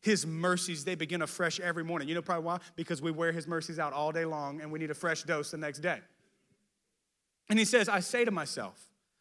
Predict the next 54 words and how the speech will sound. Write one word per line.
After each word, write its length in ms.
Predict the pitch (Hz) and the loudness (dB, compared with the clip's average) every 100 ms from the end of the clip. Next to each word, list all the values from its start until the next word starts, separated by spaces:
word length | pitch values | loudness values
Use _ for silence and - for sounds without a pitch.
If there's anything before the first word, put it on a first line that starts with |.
| _ _ - | _ _ -10
I 60 | |
say 260 | - - 214 | -6 0 2
to 80 | 202 | 2
myself, 440 | 156 - 143 123 | 0 0 -4 -4
'The 140 | 156 165 | -4 2
Lord 200 | 214 196 | 4 4
is 100 | 160 | 2
my 120 | 143 | -2
portion, 360 | - 147 139 | -2 -6 -4
therefore 260 | 151 160 160 | -6 -4 -2
I 40 | |
will 120 | 151 139 | -2 -2
hope 320 | - 190 175 | 0 0 0
in 80 | 147 | -6
him. 180 | 135 - _ _ - | -6 -8 _ _ -12
The 100 | 165 | -4
Lord 220 | 185 170 | -2 -2
is 160 | 135 | -2
good, 520 | - - 165 123 98 - _ _ _ _ | -6 -4 -2 -2 -6 -16 _ _ _ _
and 120 | 190 190 | -4 -2
he's 160 | 156 | -2
good.'" 220 | 131 165 | -2 -4
Some 220 | - 202 214 | -2 0 0
of 100 | 175 | -2
you 80 | |
right 140 | 170 156 | -2 -2
now, 160 | 151 | -2
because 280 | 135 135 165 | -4 -6 -6
of 120 | 147 | -6
your 100 | 147 | -4
situations 640 | 143 170 160 160 156 160 135 | -4 -6 -4 -2 -2 -6 -8
that 80 | |
you've 180 | 135 131 | -10 -8
walked 300 | 143 143 - | -4 -4 -4
through, 100 | 131 - _ 180 | -10 -10 _ -8
because 240 | 196 147 | -4 -4
of 60 | 131 | -6
the 80 | |
pain 340 | - 175 175 185 | -8 -4 -2 -2
that 100 | 175 | -4
you've 160 | 160 | -6
walked 240 | 147 139 - | -2 -4 -4
through, 140 | 135 - _ _ - | -10 -10 _ _ -8
it's 140 | 170 | -6
been 160 | 165 135 | -4 -4
so 260 | - 196 180 | 0 2 2
bad, 400 | 143 135 127 131 _ _ - | 0 -2 -4 -8 _ _ -10
you've 180 | 156 | -6
now 180 | 151 139 | -2 -2
questioned, 640 | 131 - 170 160 147 123 123 | -4 -2 -2 -2 -6 -10 -6
"Is 200 | 151 131 | -6 -6
God 260 | 139 127 | -6 -6
really 160 | 127 113 | -8 -10
good?" 220 | 110 101 | -14 -16